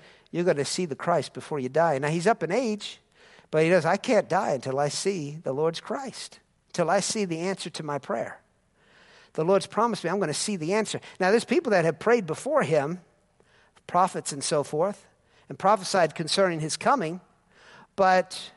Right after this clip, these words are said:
they didn't see it. They all died. They never saw him come. But God said, "No, you're gonna see him. It's gonna happen in your time." How awesome is that?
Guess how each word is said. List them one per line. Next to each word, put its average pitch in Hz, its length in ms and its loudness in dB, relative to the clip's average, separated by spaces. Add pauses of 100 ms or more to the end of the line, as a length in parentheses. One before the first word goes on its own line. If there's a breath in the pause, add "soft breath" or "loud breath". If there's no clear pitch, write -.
(600)
they 180 160 4
didn't 196 240 2
see 220 220 -4
it. - 220 -12 (760)
They 156 100 0
all 175 160 6
died. 139 420 0 (180)
They 131 120 -6
never 147 220 -2
saw 156 260 4
him 139 180 -4
come. 135 300 -4 (460 loud breath)
But 147 280 0
God 160 200 2
said, 147 180 -4
"No, 143 60 -6
you're 156 180 0
gonna 151 180 -2
see 160 220 -4
him. - 240 -14 (260)
It's - 120 -20
gonna 175 160 -2
happen 165 280 -2
in 113 80 -12
your 147 140 -6
time." 151 320 -8 (2250 loud breath)
How 180 220 4
awesome 180 280 2
is 156 100 -6
that? - 460 4